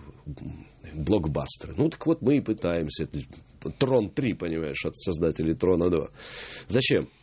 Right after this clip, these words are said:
Ш-, вы знаете, великое достоинство моей профессии в том, что вы ее смотрите, двадцать три процента — это вас, значит, двадцать миллионов людей. Это не представляете, какая честь и доблесть для меня. Но Одновременно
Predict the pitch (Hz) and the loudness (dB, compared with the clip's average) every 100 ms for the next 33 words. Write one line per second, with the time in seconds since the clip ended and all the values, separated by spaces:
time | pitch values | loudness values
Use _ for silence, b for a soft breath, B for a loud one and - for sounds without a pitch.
0 | - - - - - 127 135 190 175 78 | -4 -4 -4 -18 -8 -2 4 4 4 -2
1 | 60 _ _ - _ 65 85 110 165 202 | -10 _ _ -20 _ -10 -2 0 2 2
2 | 196 165 139 120 - 120 127 - 147 107 | 4 6 6 2 -2 -4 0 2 2 2
3 | - 95 98 90 104 - 98 76 80 - | -2 2 2 2 0 0 0 0 -2 0
4 | 127 - 95 110 95 82 - 131 143 76 | 0 0 0 2 2 -2 -2 -2 0 -4
5 | - 50 - - 78 120 - 101 - - | -8 -14 -16 -8 -2 0 0 -4 -6 -12
6 | - 104 - 85 - 131 127 - - 123 | -4 -2 0 -2 0 0 0 -2 -4 -2
7 | 110 107 101 107 95 - 90 107 120 - | 2 2 2 0 -2 -2 -2 -2 -2 -4
8 | - 104 104 110 104 101 95 95 76 - | -4 0 2 4 2 2 0 0 -2 -6
9 | - 92 - - - - - 117 123 135 | -8 -2 -2 -2 -6 -20 -6 -2 0 -2
10 | 127 135 143 - 98 - 95 95 127 131 | 2 4 4 2 -4 -2 -2 -2 -2 -2
11 | - 92 90 78 78 73 69 65 - - | -2 -2 0 0 -4 -4 -6 -8 -10 -2
12 | 135 190 - - - - B B B B | 2 0 -2 -20 -20 -20 B B B B
13 | B B B 123 139 160 202 226 170 101 | B B B 2 4 4 6 6 6 4
14 | 82 | 2